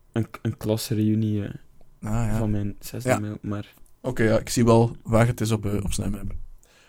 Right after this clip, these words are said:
Speaker 2: Komt
Speaker 1: Ja,
Speaker 2: goed.
Speaker 1: voilà. Ik zal even mijn locatie delen.
Speaker 2: Ja, is goed. Eh, ik, ik volg
Speaker 1: Vraag
Speaker 2: je.
Speaker 1: mij wel af, als je dat even doet. En ziet je mij bijvoorbeeld?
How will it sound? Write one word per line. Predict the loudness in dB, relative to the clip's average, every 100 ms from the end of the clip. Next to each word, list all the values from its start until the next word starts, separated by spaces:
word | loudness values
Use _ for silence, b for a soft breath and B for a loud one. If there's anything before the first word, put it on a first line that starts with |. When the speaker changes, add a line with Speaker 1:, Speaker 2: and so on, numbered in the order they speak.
| b
Speaker 2:
Komt | 2 6
Speaker 1:
Ja, | 6
Speaker 2:
goed. | 6
Speaker 1:
voilà. | 0 -4 _ _
Ik | 4
zal | 6
even | 6 4 2
mijn | 0
locatie | 0 -4 -4 -4 -6
delen. | -4 -6 -10 _
Speaker 2:
Ja, | -6 -4
is | -4
goed. | -6 -8
Eh, | -6 -2 -2
ik, | -4 -6
ik |
volg | -4 2
Speaker 1:
Vraag | 6
Speaker 2:
je. | 8
Speaker 1:
mij | 10
wel | 8 8
af, | 4 0
als | -2 0
je |
dat | 4 4 4
even | -6 -8 -14 _ _
doet. | -4 -2 -4 -10 _ _ _ _ _ _ _ _ 2
En | 4 4
ziet | 2 4
je | 4
mij | 6 6
bijvoorbeeld? | 4 2 2 -2 -6 -20